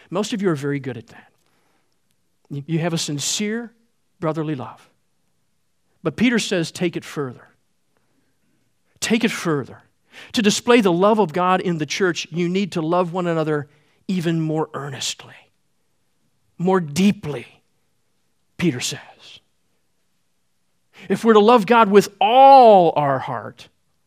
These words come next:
and we are to do that, then we are to love one another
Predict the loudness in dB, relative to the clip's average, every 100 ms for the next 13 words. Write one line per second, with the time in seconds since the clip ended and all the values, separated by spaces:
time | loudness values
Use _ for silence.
0 | _ _ _ _ _ _ _ -10 -8 -6
1 | -6 -6 -8 -12 -18 -12 -10 -10 -14 -20
2 | _ _ _ _ _ _ _ _ _ -20
3 | -2 2 6 6 6 2 2 0 0 2
4 | 2 4 4 2 -2